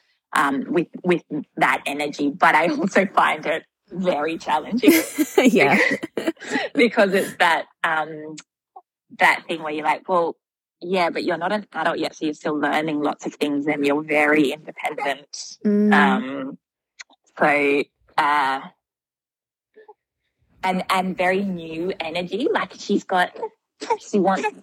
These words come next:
Speaker 1: she's just got this zest for life. Like, she just wants to be in everything, discover everything. Like, she doesn't walk, she runs.
Speaker 2: Mm.
Speaker 1: Every,
Speaker 2: Mm.
Speaker 1: like, um,
Speaker 2: So enthusiastic.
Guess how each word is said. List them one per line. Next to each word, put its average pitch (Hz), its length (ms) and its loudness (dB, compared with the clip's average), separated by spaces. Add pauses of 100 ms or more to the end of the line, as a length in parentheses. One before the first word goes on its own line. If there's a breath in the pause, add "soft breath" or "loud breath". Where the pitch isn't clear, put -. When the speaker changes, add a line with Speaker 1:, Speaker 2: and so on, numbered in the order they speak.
(200)
Speaker 1:
she's 208 240 -2
just 202 160 -4
got - 140 -2
this 226 260 0
zest 165 380 -6
for 160 100 4
life. 294 300 4
Like, - 140 -4
she - 140 -6
just 440 220 -4
wants 180 220 -6
to - 180 -10 (160)
be 160 240 2
in 156 100 -2
everything, 147 320 -4
discover 151 400 -4
everything. 156 320 0
Like, 156 160 0
she - 140 -6
doesn't 175 280 2 (920)
walk, 160 380 0
she - 260 -6
runs. 156 580 -8
Speaker 2:
Mm. 233 1000 4
Speaker 1:
Every, 196 440 -2 (420 loud breath)
Speaker 2:
Mm. 254 280 4
Speaker 1:
like, 196 460 -2 (1080 soft breath)
um, 170 240 4
Speaker 2:
So 254 240 2
enthusiastic. 247 1160 4